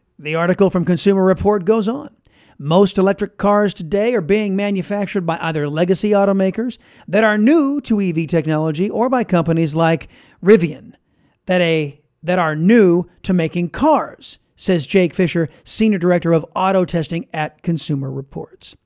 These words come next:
So naturally, Beijing Biden wants to force all of us to have to accept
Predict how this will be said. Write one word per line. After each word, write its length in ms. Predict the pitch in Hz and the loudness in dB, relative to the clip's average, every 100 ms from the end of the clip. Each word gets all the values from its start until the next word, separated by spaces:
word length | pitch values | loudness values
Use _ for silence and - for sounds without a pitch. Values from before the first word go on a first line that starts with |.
| _ | _
So 160 | - 294 | -8 -4
naturally, 440 | 339 330 226 220 | -4 -4 -4 -4
Beijing 400 | 165 226 190 226 | -2 -4 -2 -4
Biden 320 | 165 175 202 | -2 -2 0
wants 200 | 202 214 - | -2 -4 -4
to 80 | |
force 520 | 208 214 214 208 - - - | -2 0 0 0 -8 -12 -6
all 200 | 185 302 | -4 -2
of 100 | 277 | -2
us 360 | 175 233 - - _ _ - - | -6 -8 -12 -16 _ _ -14 -2
to 100 | 214 | -2
have 280 | 202 220 | 0 -4
to 180 | - 214 - | -4 -6 -6
accept 680 | 208 - - - 277 269 | -8 -6 -4 -2 -4 -6